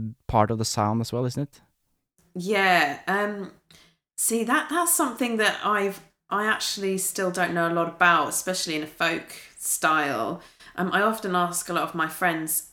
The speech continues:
Speaker 2: "Is there a specific way you have to do this? You know, the turns and things, or, or can you do it in your own way?" Um, I still don't really know the answer to that, but I kind of
Speaker 1: No.
Speaker 2: just, y-, you know, each, each, each fiddle player does it differently.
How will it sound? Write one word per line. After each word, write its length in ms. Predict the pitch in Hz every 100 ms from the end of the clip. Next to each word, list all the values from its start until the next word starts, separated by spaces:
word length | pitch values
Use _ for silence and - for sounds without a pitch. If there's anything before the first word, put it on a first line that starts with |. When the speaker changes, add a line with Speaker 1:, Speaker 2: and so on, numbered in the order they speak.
| -
Speaker 2:
"Is 120 | 175
there 120 | 208
a 40 | 196
specific 460 | - 196 - -
way 120 | 185 156
you 60 |
have 280 | - 226 262
to 100 | -
do 220 | 285 277 269
this? 340 | 262 254 -
You 100 | 196
know, 280 | 180 170 170 - - - _
the 200 | 185 185
turns 420 | - 247 220 220
and 140 | 214 196
things, 400 | 202 196 196 190
or, 120 | 170
or 400 | 165 156 131 151
can 240 | 156 185
you 60 | 180
do 160 | 175 175
it 140 | 165
in 140 | 156
your 120 | 160 170
own 260 | 208 202
way?" 380 | 147 113 139 175 - _ _ _ _
Um, 380 | 180 160 156 151 151 _ -
I 60 | 170
still 240 | - 208
don't 180 | 185 170
really 220 | 151 160
know 160 | 156 147
the 100 | 151
answer 320 | 156 - -
to 40 | -
that, 240 | 139 147
but 120 | 233
I 100 | 214
kind 260 | - 294 269
of 80 | 185
Speaker 1:
No. 60 |
Speaker 2:
just, 420 | 131 - - - - _ _ _
y-, 100 | - -
you 340 | - - 220
know, 60 | 196
each, 340 | 269 269 -
each, 200 | - 262
each 240 | 269 302 -
fiddle 220 | 285 240
player 200 | 226 165
does 160 | 170 165
it 60 |
differently. 480 | 202 269 - 85 -